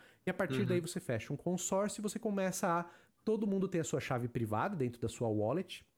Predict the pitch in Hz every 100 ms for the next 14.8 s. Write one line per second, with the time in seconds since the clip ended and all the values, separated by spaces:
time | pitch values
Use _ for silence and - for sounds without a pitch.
0 | _ - - 110 101 98 - 101 113 -
1 | 117 - - 107 170 - - - - -
2 | 131 120 226 254 - - 196 202 208 208
3 | 185 185 - 214 190 196 - 196 196 214
4 | - _ - 226 240 254 - - 226 311
5 | - _ _ - 170 165 156 135 - 151
6 | - 139 135 196 - - _ _ _ _
7 | - 247 254 247 - 180 220 226 - -
8 | 131 - 143 135 - 156 143 170 220 147
9 | 160 160 - 156 151 151 - 160 226 -
10 | 143 120 185 165 165 196 - - - 208
11 | 233 233 196 180 202 226 190 196 170 214
12 | 247 180 202 214 214 202 220 269 233 214
13 | 170 143 165 - 190 175 196 220 214 165
14 | 190 202 - 117 104 - -